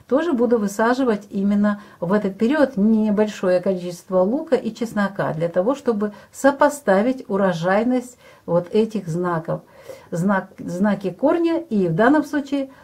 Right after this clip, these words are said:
знак плода — это знак стихии огня —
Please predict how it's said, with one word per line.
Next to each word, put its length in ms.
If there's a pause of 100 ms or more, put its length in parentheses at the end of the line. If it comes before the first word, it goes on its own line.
знак 460
плода — 540 (340)
это 480
знак 420
стихии 320
огня — 400